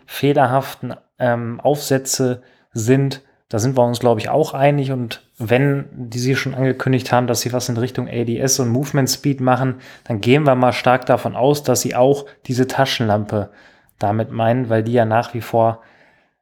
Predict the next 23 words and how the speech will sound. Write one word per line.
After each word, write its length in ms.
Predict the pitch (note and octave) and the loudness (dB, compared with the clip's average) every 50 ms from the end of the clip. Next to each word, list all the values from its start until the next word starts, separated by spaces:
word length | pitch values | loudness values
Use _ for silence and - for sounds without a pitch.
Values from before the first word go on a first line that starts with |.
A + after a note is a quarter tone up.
| _ _ _ _ _ _ _ _ _ _ - | _ _ _ _ _ _ _ _ _ _ -4
also 220 | A#2+ A2+ G#2+ A2 | -2 0 0 0
einfach 280 | A2 A2+ A#2 A2+ B2 A#2+ | 0 0 0 0 -2 -4
überpowered 560 | A#2 A#2 A2 A2 G#2+ - - A#2 A#2 A2 G2+ | -2 -2 -2 -2 0 2 2 4 4 4 2
ist. 120 | G2 - | 0 -2
Also 180 | A2 G#2 G#2 A2 | -2 -2 0 0
da 140 | G#2+ A2+ G#2+ | 0 0 0
kann 180 | - C3 B2 | 0 0 -2
ich 60 | B2+ A#2+ | 0 0
ja 260 | B2 A#2 A#2 A#2 - - | 2 2 2 0 -2 -6
springen 720 | B2 - - - - B2 A#2 D3 E3 E3 D#3 D3 C#3+ C#3+ C#3 | -8 -8 -8 -6 -4 -2 0 0 0 0 0 -2 -2 -4 -6
und 360 | - B2+ B2 A#2+ A#2 A#2 A#2+ | -6 -6 -6 -6 -6 -8 -8
sliden 680 | - - - B2 A#2 B2 C3+ C#3+ C#3 C#3 C3+ C3+ C3 C3 | -8 -4 0 2 4 4 4 2 0 -2 -4 -4 -6 -6
und 220 | B2+ B2+ A#2+ G#2+ A2 | -8 -8 -8 -6 -4
rennen 540 | G2+ G2+ A#2 B2+ C#3+ C#3+ C#3 C#3 C#3 C3+ C3+ - - _ _ _ _ _ - | -2 0 2 2 2 0 0 -2 -4 -6 -8 -14 -20 _ _ _ _ _ -8
wie 460 | A#2 B2 B2 B2 B2 B2 - A#2+ B2 | -4 -2 -2 0 -2 -2 -4 -4 -2
Usain 360 | B2+ C#3 - - B2 A#2 A2 | -2 0 0 0 0 0 2
Bolt. 500 | B2 C#3+ D3+ C#3 B2 C3 D3+ - - - _ _ _ _ _ _ _ _ _ _ | 4 4 4 4 4 2 0 -2 -6 -14 _ _ _ _ _ _ _ _ _ _
Das 320 | - A#2+ A#2+ A2 - - - | -8 -6 -6 -6 -6 -8 -12
ist 380 | - _ _ - C3 C3 - | -14 _ _ -10 -8 -8 -8
echt 220 | - C3+ C3 - - | -8 -8 -8 -8 -6
nicht 160 | C#3 C3 A2+ | -6 -4 -2
mehr 140 | A#2+ B2 A#2 | -2 0 0
normal. 480 | A#2 A#2 A2+ A2 A2+ A#2 A2 G2 F2 | 2 2 2 4 4 4 4 2 0